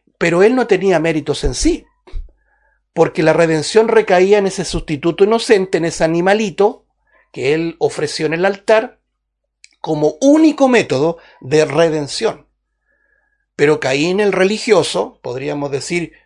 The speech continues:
bueno, era buena persona. No cabe duda, era un hombre de trabajo y además religioso.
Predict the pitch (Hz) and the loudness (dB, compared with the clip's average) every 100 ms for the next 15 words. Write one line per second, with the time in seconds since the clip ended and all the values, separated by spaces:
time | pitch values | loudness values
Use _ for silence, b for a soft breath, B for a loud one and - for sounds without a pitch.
0 | b b _ _ _ - 170 220 123 120 | b b _ _ _ -4 -2 -2 -4 -6
1 | 110 131 135 147 - 359 381 359 - _ | -8 -6 -2 -2 -2 -4 -4 -6 -8 _
2 | _ _ _ _ _ _ _ _ 156 208 | _ _ _ _ _ _ _ _ -4 2
3 | 240 247 311 349 226 180 175 190 196 220 | 4 4 4 4 4 2 2 2 4 4
4 | 208 233 277 233 151 156 156 143 147 - | 4 4 2 2 2 2 -2 -2 -4 -4
5 | 339 - - - | -6 -4 -8 -10